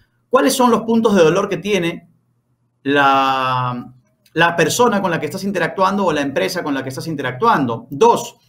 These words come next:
¿Cuáles son los beneficios que ofrece tu producto? Vean que todavía no llegué a producto. Entonces, si nosotros no nos centramos en, primero, hacer nosotros como empresa, en saber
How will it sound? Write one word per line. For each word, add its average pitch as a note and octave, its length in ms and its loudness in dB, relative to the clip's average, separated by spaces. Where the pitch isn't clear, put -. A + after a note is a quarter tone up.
¿Cuáles B3 240 0
son B3 100 -6
los B3 100 -4
beneficios G#3+ 520 -8
que F3 80 -2
ofrece A3 520 -2
tu G3 440 0
producto? D#3+ 800 2
Vean G3 180 -2
que A3 80 -6
todavía F3+ 340 -2
no G3 80 -2
llegué F3+ 180 -2
a F#3+ 80 -2
producto. E3 560 -2
Entonces, F#3 600 0
si G3+ 160 -2
nosotros C#4+ 400 0
no C#4+ 120 4
nos C#4+ 160 0
centramos G3+ 600 -2
en, F#3 340 -2
primero, E3+ 540 -2
hacer F3+ 360 2
nosotros F3+ 320 -4
como F3 140 -4
empresa, D3 540 -2
en F#3 320 -4
saber B3 580 0